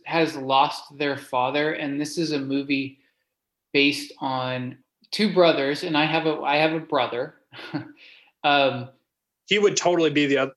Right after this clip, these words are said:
Speaker 2: the older brother in this case, based
Speaker 1: Wouldn't he?
Speaker 2: on, yeah,
Speaker 1: But,
Speaker 2: as far
Speaker 1: like,
Speaker 2: as the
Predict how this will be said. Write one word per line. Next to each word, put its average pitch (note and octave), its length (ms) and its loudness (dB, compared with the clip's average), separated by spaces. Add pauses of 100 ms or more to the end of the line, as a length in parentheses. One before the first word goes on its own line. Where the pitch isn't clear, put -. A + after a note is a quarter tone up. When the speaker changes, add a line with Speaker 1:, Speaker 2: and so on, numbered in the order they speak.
Speaker 2:
the C3+ 200 -2
older C3+ 260 0
brother A2 380 0
in A#2 160 -10
this A2 160 0
case, - 520 -6
based D#3+ 200 4
Speaker 1:
Wouldn't G#2+ 180 -4
he? G#2 60 -12
Speaker 2:
on, G2+ 80 -20 (840)
yeah, G#2 200 -4 (420)
Speaker 1:
But, G#3 240 2
Speaker 2:
as G#3+ 80 4
far G3 60 8
Speaker 1:
like, C#3 80 4
Speaker 2:
as - 80 -4
the C#3 120 -6